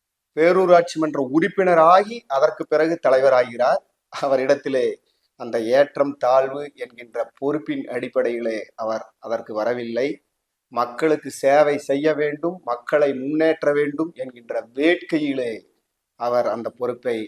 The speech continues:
ஏற்றுக்கொண்டார். அவருடைய காலத்திலே பணியாற்றியது மட்டற்ற மகிழ்ச்சி. அவர் சட்டமன்ற உறுப்பினராக இருக்கிற போது ஏராளமான பணிகளை செய்துள்ளார். இன்றும் அந்த சோமனூர் பாதையிலே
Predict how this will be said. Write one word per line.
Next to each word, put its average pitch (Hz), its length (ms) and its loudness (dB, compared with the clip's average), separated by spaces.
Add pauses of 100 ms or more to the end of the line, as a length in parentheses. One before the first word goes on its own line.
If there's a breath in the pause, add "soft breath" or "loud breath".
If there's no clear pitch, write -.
(120)
ஏற்றுக்கொண்டார். 117 760 -4 (360)
அவருடைய 117 380 0
காலத்திலே 123 520 0 (160)
பணியாற்றியது 117 720 -8 (640)
மட்டற்ற 127 480 -2
மகிழ்ச்சி. 123 500 -4 (720)
அவர் 131 300 2
சட்டமன்ற 143 520 0
உறுப்பினராக 135 580 0
இருக்கிற 127 300 -8
போது 143 240 -10 (120)
ஏராளமான 151 720 4
பணிகளை 131 460 -6 (440)
செய்துள்ளார். 123 680 0 (400)
இன்றும் 156 560 -2 (220)
அந்த 117 240 -6 (1400)
சோமனூர் 147 540 4 (360)
பாதையிலே 127 500 2